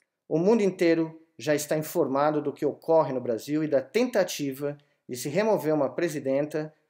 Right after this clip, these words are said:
sem a legitimidade das urnas, mas através de um processo, eh, que combina múltiplas formas e múltiplas linhas de batalha simultâneas que se iniciou na noite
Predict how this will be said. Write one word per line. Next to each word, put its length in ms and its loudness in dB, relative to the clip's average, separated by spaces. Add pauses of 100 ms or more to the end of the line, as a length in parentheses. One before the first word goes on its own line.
(120)
sem 720 0 (300)
a 80 -2
legitimidade 880 0 (100)
das 260 0
urnas, 540 -4 (240)
mas 160 -6
através 720 2 (440)
de 120 -6
um 100 -4
processo, 960 0 (480)
eh, 220 2
que 160 -8
combina 640 0
múltiplas 920 2
formas 720 0
e 80 -2
múltiplas 560 0
linhas 440 2
de 100 -6
batalha 460 2
simultâneas 760 -2 (160)
que 100 -6
se 200 0
iniciou 800 2 (360)
na 220 6
noite 800 2